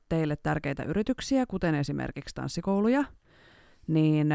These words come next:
voitte esimerkiksi ostaa, että jos te tiedätte, että te olette menossa näiden sulkujen jälkeen normisti sitten taas tanssimaan, niin ostakaa ne kausikortit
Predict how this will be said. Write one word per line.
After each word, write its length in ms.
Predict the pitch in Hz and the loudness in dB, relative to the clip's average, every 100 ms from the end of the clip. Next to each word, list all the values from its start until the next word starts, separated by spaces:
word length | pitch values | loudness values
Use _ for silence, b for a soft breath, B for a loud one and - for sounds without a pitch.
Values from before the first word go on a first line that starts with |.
| 147 - 156 | 0 -4 2
voitte 420 | 165 160 - 151 | 2 2 2 2
esimerkiksi 580 | 151 156 147 156 147 - | 4 4 2 -2 -6 -2
ostaa, 560 | 147 - - 147 143 139 | -2 -2 0 2 2 -2
että 140 | 147 151 | -4 -2
jos 80 | 143 | -2
te 60 | |
tiedätte, 500 | 151 175 160 - 139 | 2 4 2 0 -4
että 160 | 143 143 | -4 -2
te 80 | 143 | -2
olette 180 | 143 | 0
menossa 380 | 147 143 143 156 | 0 0 0 -2
näiden 300 | 147 147 160 | -4 -2 -2
sulkujen 440 | 165 160 160 147 151 | -2 -2 -2 -2 -2
jälkeen 460 | 156 175 180 185 - - - - _ _ | -4 -4 -2 -2 -6 -14 -20 -20 _ _
normisti 460 | 151 143 151 - 156 | -4 -2 -4 -4 -6
sitten 360 | - - 147 | -8 -6 -6
taas 200 | - 139 | -4 -4
tanssimaan, 540 | - 269 262 202 180 170 b b b b - | 0 2 2 2 2 0 b b b b 0
niin 360 | 160 151 151 143 _ _ _ _ _ _ _ | 4 4 4 0 _ _ _ _ _ _ _
ostakaa 480 | 170 185 - - 139 | 2 2 2 0 0
ne 80 | 139 | 0
kausikortit 840 | 156 151 147 143 139 147 147 - | 0 0 0 -2 -2 -2 -6 -10